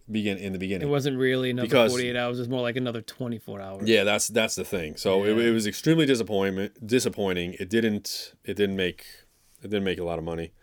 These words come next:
Speaker 1: So o-, obviously, naturally, they didn't make a sequel to this, a third
Speaker 2: No.
Speaker 1: one. Yeah. So, but, uh, yeah,
Speaker 2: Okay.
Speaker 1: that's it.
Speaker 2: Great. I wanna tell
Speaker 1: Yeah.
Speaker 2: you about Little Monsters. Fred Savage plays,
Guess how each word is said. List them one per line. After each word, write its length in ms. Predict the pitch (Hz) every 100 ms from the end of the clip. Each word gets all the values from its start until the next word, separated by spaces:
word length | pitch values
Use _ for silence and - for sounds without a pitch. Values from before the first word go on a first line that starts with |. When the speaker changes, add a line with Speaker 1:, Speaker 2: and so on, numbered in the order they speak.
| _ _ -
Speaker 1:
So 120 | 101
o-, 60 | 95
obviously, 580 | 98 98 92 82 87
naturally, 400 | 85 87 - 82
they 80 | 80 82
didn't 120 | 82
make 160 | 82
a 140 | 78 78
sequel 340 | - - -
to 120 | - 82
this, 240 | 76 -
a 40 |
third 180 | - -
Speaker 2:
No. 180 | 113 110
Speaker 1:
one. 140 | 76 - _ _ _ _ _ -
Yeah. 220 | 82 78
So, 260 | - 85 80
but, 180 | 90 85
uh, 260 | 85 82 - _ _ _ _ _ _ -
yeah, 80 |
Speaker 2:
Okay. 60 | 175 170
Speaker 1:
that's 180 | 175 -
it. 180 | 76 _ _ -
Speaker 2:
Great. 320 | 151 185 - - - - - - -
I 60 |
wanna 160 | 165 175
tell 140 | 208
Speaker 1:
Yeah. 40 | 202
Speaker 2:
you 60 |
about 180 | 185 175
Little 140 | 180 175
Monsters. 720 | 180 202 - 131 107 107 - _ -
Fred 380 | - - 165 165
Savage 760 | - 180 190 151 113 104 - - _ _ _ _ _ _
plays, 420 | - 147 143 131